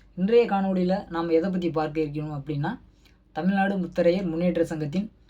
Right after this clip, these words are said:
புதுக்கோட்டை கிழக்கு மாவட்ட செயலாளராக இருக்கக்கூடிய அருமை சகோதரர் ஆவிடார் கோவிலை சேர்ந்த திரு எம் வி எஸ் ஆத்மநாதன் அவர்களை பத்தி தான் நாம் இன்னைக்கு பார்க்க போகிறோம். அதாவது,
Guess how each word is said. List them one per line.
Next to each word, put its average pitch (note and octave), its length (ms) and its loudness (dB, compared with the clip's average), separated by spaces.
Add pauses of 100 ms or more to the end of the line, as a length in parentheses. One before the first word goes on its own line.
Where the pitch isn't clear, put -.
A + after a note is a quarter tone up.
(420)
புதுக்கோட்டை A3 460 0
கிழக்கு G#3 260 -2
மாவட்ட F#3+ 340 4
செயலாளராக E3+ 680 0
இருக்கக்கூடிய E3 720 0
அருமை E3+ 420 2
சகோதரர் E3+ 680 4 (880)
ஆவிடார் A#3+ 440 6
கோவிலை F#3 300 2
சேர்ந்த E3+ 600 0 (300)
திரு F#3+ 400 2
எம் G#3 340 2
வி G#3+ 180 2
எஸ் F3 380 0
ஆத்மநாதன் E3+ 680 2 (240)
அவர்களை D#3+ 400 0
பத்தி D3 220 -4
தான் F#3 100 0
நாம் E3+ 160 -2
இன்னைக்கு D3+ 280 -4
பார்க்க D#3 320 -4
போகிறோம். C#3 340 -8 (720)
அதாவது, F3+ 600 0